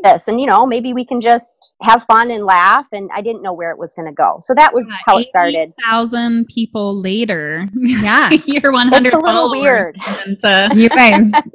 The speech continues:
Speaker 3: yeah, Sarah's at, like, eighty-four thousand followers on Instagram. People just love her. They love you.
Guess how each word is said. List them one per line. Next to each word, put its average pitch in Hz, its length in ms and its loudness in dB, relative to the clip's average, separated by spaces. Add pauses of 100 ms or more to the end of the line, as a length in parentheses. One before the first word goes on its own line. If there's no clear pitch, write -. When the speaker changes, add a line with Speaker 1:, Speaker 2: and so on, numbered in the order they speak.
Speaker 3:
yeah, 196 260 4
Sarah's 254 580 6
at, 262 180 4
like, 220 200 4
eighty-four 269 600 6
thousand 254 480 4
followers 220 440 6
on 240 160 6
Instagram. 185 720 2
People 233 640 4
just 190 420 2
love 269 240 2
her. 185 380 0
They 233 140 4
love 392 220 4
you. 175 380 4